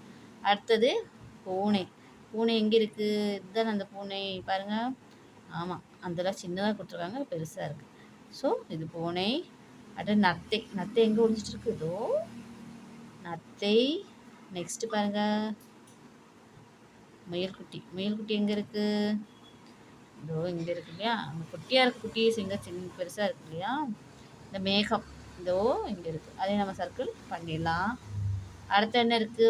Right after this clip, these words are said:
பட்டாம்பூச்சி, இதோ பறக்குது பார்த்தீங்களா? அதே சர்க்கிள் பண்ணிடலாம். நெக்ஸ்ட்டு எலி, இதோ இங்க இருக்கு, அதையும் சர்க்கிள் பண்ணிடலாம். நெக்ஸ்ட் லாஸ்ட் இது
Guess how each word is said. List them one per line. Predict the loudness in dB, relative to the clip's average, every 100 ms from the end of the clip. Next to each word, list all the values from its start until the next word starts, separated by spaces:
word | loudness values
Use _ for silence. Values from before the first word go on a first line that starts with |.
| 6
பட்டாம்பூச்சி, | 4 4 4 2 -4 -6 -12
இதோ | -8 -6 -2 0
பறக்குது | -2 -2 -10 -10
பார்த்தீங்களா? | -12 -12 -2 -2 0 0
அதே | -2 -4
சர்க்கிள் | -8 -10 -12 -8
பண்ணிடலாம். | -6 -4 -2 0 0 -2 -8 -18 -18 -18 -18 -20 -20 -16 -12
நெக்ஸ்ட்டு | -8 -8 0 4 6 4 4 2 2 -4 -18 -6 -2
எலி, | 0 0 -2 -6 -20 -20 -20 -20 -20 -20 -12
இதோ | -4 0 2 2 0
இங்க | -2 -4
இருக்கு, | -6 -6 -6
அதையும் | -4 -4 -4 -2
சர்க்கிள் | -2 -4 -10
பண்ணிடலாம். | -6 -4 0 4 4 4 -2 -18 -20 -20 -20 -12
நெக்ஸ்ட் | -12 -6 0 2
லாஸ்ட் | 4 2 2 0 -2 -8 -4
இது | -2